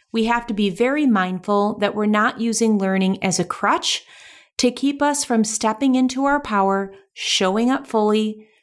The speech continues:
working with real clients who need our services, and staying stuck in our minds without taking physical action. Fear can show up in many different ways and has the power to limit our potential. Be honest with yourself before you press the sign up button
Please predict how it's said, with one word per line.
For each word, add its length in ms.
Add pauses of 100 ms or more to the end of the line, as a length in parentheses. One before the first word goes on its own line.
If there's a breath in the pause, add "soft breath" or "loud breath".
(160 loud breath)
working 420
with 180
real 380
clients 580
who 140
need 180
our 140
services, 720 (340 loud breath)
and 200
staying 400
stuck 420
in 100
our 140
minds 460
without 380
taking 680
physical 800
action. 680
Fear 440
can 160
show 340
up 180
in 220
many 240
different 360
ways 360
and 160
has 240
the 100
power 500
to 180
limit 540
our 200
potential. 840 (240)
Be 280
honest 420
with 140
yourself 520
before 300
you 160
press 360
the 140
sign 360
up 180
button 320